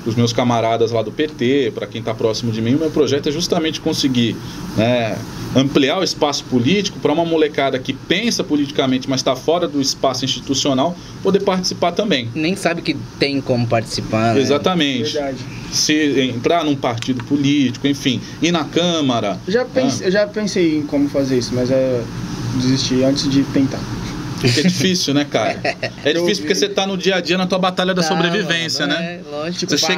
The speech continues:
Speaker 1: em
Speaker 3: parar pra ir fazer isso é foda.
Speaker 1: Isso, é. Você chega em casa cansadão. É a mesma coisa que muitas vezes o cara ir pra igreja, que a igreja tem esse apelo maior,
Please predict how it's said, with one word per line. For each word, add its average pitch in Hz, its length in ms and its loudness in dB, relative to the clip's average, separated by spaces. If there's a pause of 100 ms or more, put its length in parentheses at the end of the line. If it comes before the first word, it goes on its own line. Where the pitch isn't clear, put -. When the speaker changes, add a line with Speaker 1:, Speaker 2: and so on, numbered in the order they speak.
Speaker 1:
em - 40 0
Speaker 3:
parar 180 300 0
pra 165 240 -4
ir 156 180 -4
fazer 135 260 -6
isso 123 140 -6
é - 20 -10
foda. 131 160 0
Speaker 1:
Isso, 160 420 2
é. 151 120 4
Você 143 140 -2
chega 175 220 -2
em 180 80 0
casa 160 280 -2
cansadão. 180 840 0 (300)
É 151 60 4
a - 20 0
mesma 202 220 4
coisa 196 260 2
que 196 140 -6
muitas 190 200 2
vezes 175 140 0
o 185 40 -2
cara 185 200 0
ir 185 80 0
pra 196 100 0
igreja, 170 380 0
que 147 80 -2
a - 20 4
igreja 143 300 -2
tem 180 80 -2
esse 180 140 0
apelo 175 280 0
maior, 165 600 2